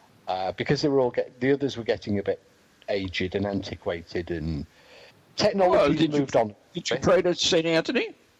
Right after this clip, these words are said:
Speaker 1: I did.
Speaker 2: Hmm.
Speaker 1: I tried. I even tried asking the elf on the shelf. Um,
Speaker 2: Did that work?
Speaker 1: No.
Speaker 2: Oh,
Speaker 1: In fact,
Speaker 2: that's a
Speaker 1: all
Speaker 2: shame.
Speaker 1: that, all that happened there is all the breakfast cereal ended up all over the floor.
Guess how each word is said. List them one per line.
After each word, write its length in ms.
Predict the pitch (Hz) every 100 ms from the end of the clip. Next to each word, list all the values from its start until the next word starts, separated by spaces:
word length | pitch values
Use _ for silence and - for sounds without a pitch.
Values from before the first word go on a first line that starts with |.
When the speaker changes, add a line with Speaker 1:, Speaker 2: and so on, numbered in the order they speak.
| _ -
Speaker 1:
I 60 |
did. 400 | 190 302 339 - - - _ _ _ _ _
Speaker 2:
Hmm. 220 | 269 117 110 -
Speaker 1:
I 60 | 180
tried. 380 | - 220 214 202 - _ -
I 80 | 185
even 240 | 254 240
tried 260 | - 147 151
asking 640 | 156 - 156 151 147 143 - 135
the 100 | 147
elf 220 | 156 -
on 140 | 147
the 60 | 143
shelf. 540 | - 175 220 - - - _ _ _ 117
Um, 480 | 110 110 104 104
Speaker 2:
Did 180 | 98 151 143
that 200 | 156 165
work? 220 | 240 - _ _ _ _ _ _
Speaker 1:
No. 320 | 107 107 98 - _ _ _ _ _ -
Speaker 2:
Oh, 80 | 123
Speaker 1:
In 100 | 123
fact, 260 | 135 -
Speaker 2:
that's 180 | 127 -
a 40 | 151
Speaker 1:
all 120 | 160
Speaker 2:
shame. 160 | 101
Speaker 1:
that, 120 | 135 -
all 200 | 170 170
that 80 | 139
happened 280 | 156 139 123
there 180 | 131 113
is 120 | 117
all 100 | 120
the 80 | 110
breakfast 460 | 123 - - -
cereal 360 | 135 117 110 107
ended 220 | 101 101
up 140 | 98
all 120 | 104 98
over 120 | 98
the 100 | 98
floor. 300 | 101 104 104